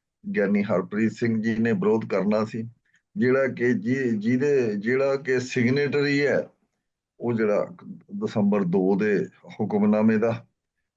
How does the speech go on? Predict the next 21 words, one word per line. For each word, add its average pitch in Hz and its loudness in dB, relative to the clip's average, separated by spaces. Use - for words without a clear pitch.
ਜਦੋਂ 160 -2
ਇਸ 135 2
ਕਰਕੇ 151 -2
ਇਹਨੂੰ 160 2
ਅੜਨਾ 113 2
ਪੈਣਾ 143 0
ਸੀ, 143 -4
ਜਦੋਂ 143 -2
ਇਹ 160 -2
ਹੀ 214 0
ਨਾ 196 2
ਹੋਇਆ 117 0
ਤੇ - -6
ਉਹ 135 0
ਦੂਜੇ 127 0
ਬੰਦੇ 139 -2
ਮੰਨ 165 0
ਜਾਣਗੇ 165 -4
ਸਾਰੀ 123 -2
ਗੱਲ। 113 0
ਹਾਂ, 78 -2